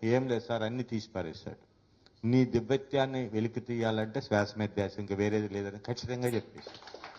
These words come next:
నేను ఇంతకుముందు చాలా ఆ పద్ధతులు ఈ పద్ధతులు చేశాను.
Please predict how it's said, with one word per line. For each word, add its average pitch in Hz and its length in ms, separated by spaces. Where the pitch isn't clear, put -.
నేను 117 220
ఇంతకుముందు 123 520
చాలా 127 280
ఆ 120 200
పద్ధతులు 120 460
ఈ 120 40
పద్ధతులు 110 480
చేశాను. 95 460